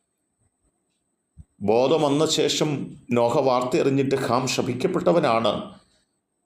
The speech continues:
കനാൻ ശപിക്കപ്പെട്ടവനാണ്" എന്ന് പറഞ്ഞ ശാപമാണ് ആ കുടുംബത്തിനകത്ത് കിടന്നത്. ഒരുപാട് വർധനവുകളും വളർച്ചകളും ഒക്കെ വന്നത്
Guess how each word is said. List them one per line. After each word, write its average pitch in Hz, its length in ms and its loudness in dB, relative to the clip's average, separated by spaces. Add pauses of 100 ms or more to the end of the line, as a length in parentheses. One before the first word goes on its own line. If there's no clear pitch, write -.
(200)
കനാൻ 147 340 -2
ശപിക്കപ്പെട്ടവനാണ്" 160 1040 0 (240)
എന്ന് 127 200 -2
പറഞ്ഞ 120 320 0
ശാപമാണ് 101 720 0 (600)
ആ 98 160 -4
കുടുംബത്തിനകത്ത് 127 720 0
കിടന്നത്. 87 420 0 (1300)
ഒരുപാട് 123 520 2 (1400)
വർധനവുകളും 139 920 0
വളർച്ചകളും 135 680 0
ഒക്കെ 139 220 -2
വന്നത് 123 400 0